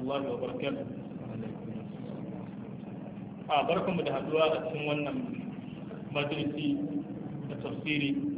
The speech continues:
da ake gudanar da shi a cikin wannan babban masallacin nan jami'a mai tarin albarka Khadija University a cikin wannan gari na Majiya cikin jihar Jigawa,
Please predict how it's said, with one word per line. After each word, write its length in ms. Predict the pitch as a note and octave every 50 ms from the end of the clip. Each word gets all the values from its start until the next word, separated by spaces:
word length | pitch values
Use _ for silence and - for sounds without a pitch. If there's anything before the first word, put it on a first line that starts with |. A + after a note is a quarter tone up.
| - - - - - - - - -
da 100 | - C3
ake 140 | C3+ - - -
gudanar 320 | - C3+ B2+ C3 C#3 C#3 C#3
da 80 | C3+
shi 140 | B2+ - C#3
a 20 |
cikin 240 | - - - - -
wannan 320 | - - - C#3 C3+ B2+ A#2+ A#2 A#2 - - - - - - - - - - - -
babban 240 | - - - C#3 C3+
masallacin 560 | C#3+ C#3 B2 - D3 D3 C#3+ C#3+ C#3 C#3+ C#3+
nan 240 | C#3+ C#3+ C#3 C3 B2+
jami'a 400 | C3 C3+ C3+ C#3 C#3 C#3 C3 B2+
mai 160 | B2 B2+ B2+ B2 - -
tarin 160 | C3 C3 C3
albarka 480 | C3 C3 B2+ - C3+ C3 - - B2+ B2
Khadija 320 | - - C3 B2 - C#3
University 560 | C3+ C3 B2 A#2+ C3+ C#3 C3+ C#3 - - C#3 - - - - - - - - - - - - - - - - - - - - - - - - - - - - - - -
a 560 | C3+ C3+ C3+ C3 C3 C3 - - - - - - - - - - - - - - - - - - - - - - - -
cikin 160 | - E3 D#3 D#3
wannan 240 | D#3+ D#3 D3+ C#3
gari 320 | C3 C3+ C3 C3+ C#3+ D3+ D3 - - - - - - - - - - - - - - - - - - -
na 240 | C3+ C3+ - C3 C3+
Majiya 560 | C#3+ D3 D3 C#3+ C3+ C#3 C#3+ D3 D3 D3 - - - - - - - - -
cikin 400 | - - - - - - - -
jihar 240 | D3+ C#3+ C#3 - -
Jigawa, 400 | - - - C#3+ D3+ D#3+ F3+